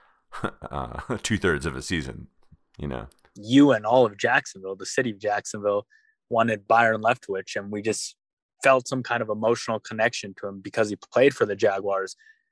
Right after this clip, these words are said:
Speaker 2: I mean, I did too. I fell for it. I wanted Byron Leftwich really bad. You know, we talk about wanting a, an offensive guy, and we would've got that. But,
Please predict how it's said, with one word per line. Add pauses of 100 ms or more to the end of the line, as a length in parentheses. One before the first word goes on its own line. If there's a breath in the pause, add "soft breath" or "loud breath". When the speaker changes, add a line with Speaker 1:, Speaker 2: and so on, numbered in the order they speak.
(120)
Speaker 2:
I
mean,
I
did
too.
I
fell
for
it.
I
wanted
Byron
Leftwich
really
bad. (640)
You
know,
we
talk
about
wanting
a, (280)
an
offensive
guy,
and
we
would've
got
that. (100)
But,